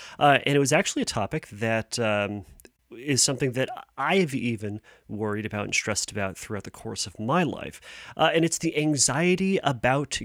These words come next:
getting fired. So this is something that, uh, i-, isn't really talked about, isn't really covered in a lot of, uh, blogs or books or things like that. Um, this is just one way that anxiety can manifest itself. Now, this is, the, the fear of getting fired is one of those things that,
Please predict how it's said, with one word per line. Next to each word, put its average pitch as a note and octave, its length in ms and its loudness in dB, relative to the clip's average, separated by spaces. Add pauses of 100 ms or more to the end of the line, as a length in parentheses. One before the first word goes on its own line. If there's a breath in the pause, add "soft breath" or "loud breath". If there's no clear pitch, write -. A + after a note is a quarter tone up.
(120)
getting C3 360 -2
fired. B2+ 800 -4 (600 soft breath)
So D3 120 -4
this D#3 140 0
is F#3+ 80 2
something F3 340 2
that, C#3+ 420 0
uh, C#3 240 2 (340)
i-, B2 160 -8
isn't G3 400 2
really E3 240 -4
talked - 380 -2
about, E3 180 0
isn't D#3+ 180 -4
really D#3+ 140 -2
covered C#3 480 -4
in C3 80 -4
a B2+ 80 -2
lot B2+ 240 0
of, B2+ 160 -2 (380 loud breath)
uh, A2+ 200 0
blogs C#3 600 2
or G#2+ 80 -2
books - 480 -2
or A2 80 -4
things B2+ 260 -2
like B2 140 -2
that. C3+ 260 2 (300 loud breath)
Um, D#3 240 6
this F#3 200 0
is A#3 80 -2
just A3+ 240 -4
one F3 520 2
way C#3+ 260 6
that C#3+ 220 0
anxiety B2 500 0
can A#2 200 -4
manifest A2 520 -2
itself. - 460 -4
Now, C#3 80 2
this G#3+ 200 2
is, D4+ 140 0 (180)
the, D3 200 -2
the E3 100 2
fear A#3+ 160 0
of C#4 80 -4
getting A#3 220 -2
fired G3 320 -6
is C#3 120 -4
one D3 140 0
of D#3 80 -4
those C#3+ 240 0
things E3 380 0
that, A2+ 320 0